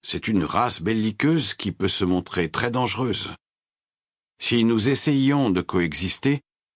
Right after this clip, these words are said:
ils apprendraient rapidement notre technologie et les deux civilisations finiraient par s'affronter. La politique que nous avons décidée est celle-ci.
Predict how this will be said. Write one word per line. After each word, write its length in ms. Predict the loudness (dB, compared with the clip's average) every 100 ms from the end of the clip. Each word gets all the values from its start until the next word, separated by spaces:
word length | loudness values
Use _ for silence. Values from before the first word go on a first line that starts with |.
| _ -2
ils 240 | 0 2
apprendraient 400 | 0 0 0 0
rapidement 500 | 0 0 0 2 4
notre 240 | 2 0 0
technologie 760 | -2 0 0 2 0 0 -2
et 280 | -2 0 0
les 200 | 0 -2
deux 180 | 0 -2
civilisations 760 | 0 -2 0 0 0 0 -2
finiraient 400 | -2 0 0 0
par 140 | -2 -2
s'affronter. 640 | -2 -4 -6 -4 -4 -6 _ _ _ _ _ _ _ _ _ -4
La 120 | -4
politique 720 | 0 0 0 0 -4 -2 -6
que 120 | -2
nous 240 | 0 2 0
avons 160 | 0
décidée 540 | 0 0 0 -2 0 0 0
est 80 | -2
celle-ci. 580 | -2 -4 -4 -6 -8